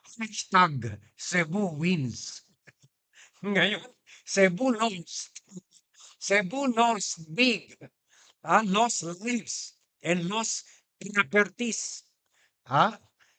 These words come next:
Meron pa kayo pa hashtag, hashtag dyan. Build, build, build. Papunta si Gusa. <laughs> Ha? Ah, pinagsalamatan si Mark Villar dahil, bakit? Dahil galing ba yan sa pera,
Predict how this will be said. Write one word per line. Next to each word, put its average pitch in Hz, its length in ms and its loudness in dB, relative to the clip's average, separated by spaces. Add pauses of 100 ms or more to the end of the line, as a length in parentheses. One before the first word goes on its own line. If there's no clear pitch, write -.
(160)
Meron 135 400 0
pa 143 80 0
kayo 151 320 0
pa 156 100 4
hashtag, 151 540 2
hashtag 156 480 2
dyan. 185 320 -4 (480)
Build, 285 320 0
build, 294 320 -2
build. 185 320 -10
Papunta 262 480 -10
si 190 240 -4
Gusa. - 480 -6
<laughs> 139 80 -14 (1900)
Ha? 160 240 6 (640)
Ah, 160 240 4
pinagsalamatan 170 960 2
si - 80 -4
Mark 175 320 4
Villar 180 400 0
dahil, 160 240 6
bakit? 147 400 -4
Dahil 156 400 0 (240)
galing 170 400 -2
ba 165 160 2
yan 175 160 2
sa 185 80 -4
pera, 175 400 4